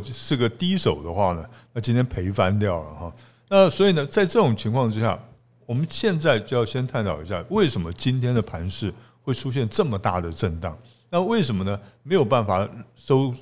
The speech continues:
收一个开高走高长红的一个走势啊。那最主要原因呢，我认为说，因为呢，现在市场上呢，信心不足。第一个是信心不足，第二个是呢，今天呢，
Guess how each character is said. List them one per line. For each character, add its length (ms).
收 260
一 60
个 160
开 260
高 240
走 220
高 240
长 380
红 240
的 40
一 80
个 140
走 240
势 240
啊。 160
那 180
最 240
主 160
要 160
原 180
因 80
呢， 80
我 140
认 220
为 160
说， 240
因 140
为 140
呢， 180
现 380
在 200
市 280
场 260
上 240
呢， 60
信 260
心 220
不 100
足。 180
第 140
一 40
个 100
是 100
信 220
心 180
不 100
足， 240
第 140
二 80
个 100
是 160
呢， 260
今 320
天 280
呢， 180